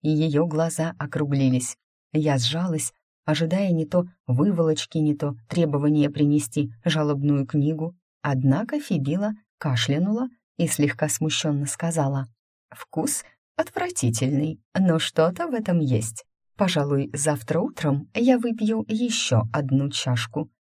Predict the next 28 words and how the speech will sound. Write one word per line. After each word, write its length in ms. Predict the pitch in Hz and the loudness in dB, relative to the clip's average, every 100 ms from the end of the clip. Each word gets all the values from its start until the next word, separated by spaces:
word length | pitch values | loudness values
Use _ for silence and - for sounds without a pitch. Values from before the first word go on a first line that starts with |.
| _ _ _ | _ _ _
Она 220 | 151 156 | 0 2
в 60 | 143 | 0
два 180 | 143 143 | -2 -2
глотка 420 | 156 160 - 135 | 0 -2 -2 0
допила 420 | 135 120 143 135 | 0 -2 -2 -4
кофе 380 | 117 233 - 151 - _ _ _ | -4 -6 -4 -10 -12 _ _ _
и, 80 | 170 | -4
поблагодарив 760 | - 135 139 139 131 180 214 | -2 0 2 2 2 0 -2
меня, 360 | 165 131 135 160 | 2 2 2 -4
ушла. 460 | 151 139 - 135 117 _ _ _ - | -6 -6 -4 -6 -8 _ _ _ 2
Я 180 | 151 | 2
шумно 360 | 131 135 135 139 | 4 2 2 0
выдохнула, 600 | 143 139 - 147 143 139 - _ _ | 0 -2 -2 -2 -2 -4 -10 _ _
всё 200 | - 160 | -6 -2
ещё 300 | 156 - 165 | 0 0 0
не 200 | 147 139 | 2 2
веря, 220 | 156 202 | 0 -2
что 240 | 208 - 143 | -2 -4 -6
так 300 | 117 151 170 | -4 -4 -2
легко 400 | 175 - 143 143 | -2 -2 -4 -4
отделалась. 760 | 151 139 139 135 131 139 - - _ _ _ _ | -4 -4 -2 0 0 -2 -6 -12 _ _ _ _
Если 320 | 160 151 - | 0 0 0
кофе 300 | 143 143 123 | 0 -2 0
сделает 520 | 131 139 147 147 143 | -2 0 0 0 -2
из 100 | 143 | -2
этой 240 | 151 147 147 | -2 0 2
мегеры 520 | 143 143 139 135 143 - _ - | 2 2 2 0 -2 -8 _ -4
фею, 440 | 240 254 135 117 | 0 2 2 -2